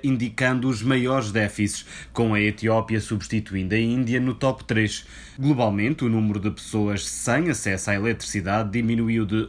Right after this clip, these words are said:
um vírgula dois bilhão em dois mil e dez para setecentos e cinquenta e nove milhões em dois mil e dezenove. Vários motivos contribuíram para esta descida.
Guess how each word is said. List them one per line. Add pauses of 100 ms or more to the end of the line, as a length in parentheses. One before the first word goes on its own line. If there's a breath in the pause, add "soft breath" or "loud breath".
um
vírgula
dois
bilhão
em
dois
mil
e
dez (280 loud breath)
para
setecentos
e
cinquenta
e
nove
milhões
em
dois
mil
e
dezenove. (240)
Vários
motivos
contribuíram
para
esta
descida.